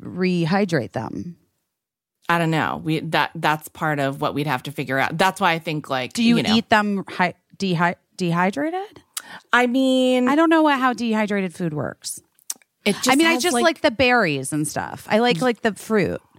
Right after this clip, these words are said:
Speaker 2: Yeah, it just
Speaker 1: I just
Speaker 2: has,
Speaker 1: think it would
Speaker 2: like,
Speaker 1: be
Speaker 2: the water taken out of it. So, yeah, dehydrated fruit works ideally. Have you ever had dehydrated candy?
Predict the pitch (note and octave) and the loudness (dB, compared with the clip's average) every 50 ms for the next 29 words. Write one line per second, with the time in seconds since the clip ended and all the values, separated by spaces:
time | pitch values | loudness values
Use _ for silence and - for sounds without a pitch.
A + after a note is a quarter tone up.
0 | _ _ - G3+ A#3+ A#3 F3+ - G3+ - - C4+ D#4 F#4+ G4+ A#4 B4 G4 - G#4 | _ _ 2 4 4 4 4 2 -2 0 0 0 2 2 2 2 2 2 0 0
1 | G#4+ G#4+ - F#3+ F#3 - F4+ F4+ E4+ - - - _ _ _ _ _ _ _ _ | 0 0 2 2 2 0 -2 -8 -18 -20 -20 -20 _ _ _ _ _ _ _ _
2 | _ - F3 G3 F#3+ F3+ F3+ E3+ D#3+ F3 F#3 G#3+ C4+ C#4 B3 - - D#3+ B2 - | _ 0 2 4 4 4 2 0 2 2 4 4 4 2 -2 -4 -6 -8 -8 -6
3 | C3+ B2+ A2 G2 G#2+ G#2 - G#2+ G2+ E2+ - - - - - F3 D#3+ D3+ D3 C#3+ | -4 -4 -2 -2 -2 -4 -4 -4 -4 -4 -4 -6 -6 -2 0 2 2 4 2 2
4 | C#3+ C#3+ D3+ - - - - A3 G3+ - F#3+ A3+ G3 A#2+ - D#3 F#3 A3+ _ _ | 2 0 -2 -6 -12 -18 -16 -16 -4 0 2 4 4 2 0 -6 -14 -20 _ _
5 | - G3+ A3 A3 G#3+ G#3 G#3 G#3 A3 A3 A3 A#3 A#3 A#3 A#3 A3+ G#3+ G3+ - _ | -4 -2 0 2 2 2 2 0 0 0 2 2 2 2 2 0 -2 -6 -10 _
6 | - - - - F#3+ E3+ E3 D#3+ D#3+ C#3 - _ _ _ _ _ _ _ _ - | -20 -14 -6 -2 0 2 2 2 0 -2 -4 _ _ _ _ _ _ _ _ -2
7 | E3+ F3 F3 E3 - - C3+ E3+ E3 D#3 D#3+ D#3 C#3 C#3 D3+ D#3+ F#3 E3+ F3+ F3 | 2 2 2 2 0 -2 -2 -2 0 0 0 0 0 0 0 0 0 2 2 2
8 | E3+ F3+ F3 F3 E3+ E3 E3 E3 E3 D#3 D3+ D3+ D3+ D3 D3 C#3 C#3 - - D3+ | 2 0 0 -2 -2 -2 -4 -4 -4 -4 -4 -4 -4 -4 -4 -6 -6 -8 -6 -4
9 | C#3 C#3 C#3+ D3 E3+ F#3+ G3+ A3 A3 A3+ | -2 -2 -2 -2 -2 -2 -4 -4 -4 -8